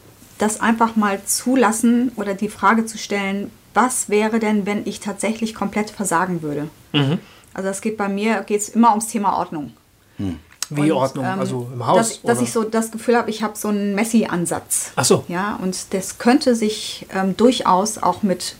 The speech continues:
Speaker 1: entsprechenden Lebensbedingungen oder dass ich, ich könnte ja auch dement werden. Also ich habe so ein bisschen bei meiner Mutter gesehen, ähm, dass das mehr werden kann, wobei ihr,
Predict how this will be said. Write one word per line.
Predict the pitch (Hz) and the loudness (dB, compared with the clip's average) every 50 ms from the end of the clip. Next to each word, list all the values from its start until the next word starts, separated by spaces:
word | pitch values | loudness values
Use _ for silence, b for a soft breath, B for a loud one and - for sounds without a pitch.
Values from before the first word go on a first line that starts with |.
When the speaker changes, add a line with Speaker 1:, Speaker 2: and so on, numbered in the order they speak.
| - - | -10 -6
Speaker 1:
entsprechenden | 185 185 175 - - 185 180 - 190 185 175 | -6 -4 -4 -2 -4 -4 -2 -2 -2 -2 0
Lebensbedingungen | 170 175 202 214 214 214 - - - 175 202 190 202 202 202 202 202 202 196 - - | 0 0 2 2 2 0 -2 -4 -6 -4 -2 -2 -2 0 -2 -2 -2 -4 -4 -4 -4
oder | 190 180 180 180 190 185 B B B B B B B B B B | -2 0 0 0 0 -2 B B B B B B B B B B
dass | - 185 - | -6 -4 -4
ich, | - - - - - - - - | -4 -6 -6 -8 -10 -16 -18 -16
ich | - - | -8 -4
könnte | - 247 285 - | 0 0 2 4
ja | 226 202 | 2 2
auch | |
dement | 190 190 196 220 247 277 - - | 2 2 4 4 4 2 2 2
werden. | 180 170 180 180 180 - | 2 4 2 2 0 -2
Also | - 185 208 | -4 -6 -6
ich | - - - | -4 -4 -4
habe | 208 - | -4 -2
so | - 214 | -2 0
ein | 208 214 | 0 0
bisschen | 214 - 233 | 2 4 4
bei | 220 208 | 4 4
meiner | 196 208 208 202 214 | 2 0 0 2 2
Mutter | 240 277 - 254 | 2 2 2 2
gesehen, | 240 226 226 214 214 208 214 214 220 220 214 214 - | 2 2 2 0 0 0 2 2 2 2 0 -2 -2
ähm, | 196 196 196 202 208 202 B B B B B B B B B B B - | -4 -4 -2 -4 -4 -6 B B B B B B B B B B B -4
dass | - 208 214 | -2 -2 0
das | - 208 208 - | 0 -2 0 0
mehr | 196 190 196 214 233 202 | 0 0 0 0 0 0
werden | 208 214 220 233 233 233 | 0 0 0 0 -2 -2
kann, | - - 226 240 269 247 | -2 -2 0 2 0 0
wobei | 220 185 - 196 190 185 196 - - - | 0 -2 0 0 0 0 0 -4 -6 -4
ihr, | 202 220 226 226 226 220 | 0 2 2 2 2 0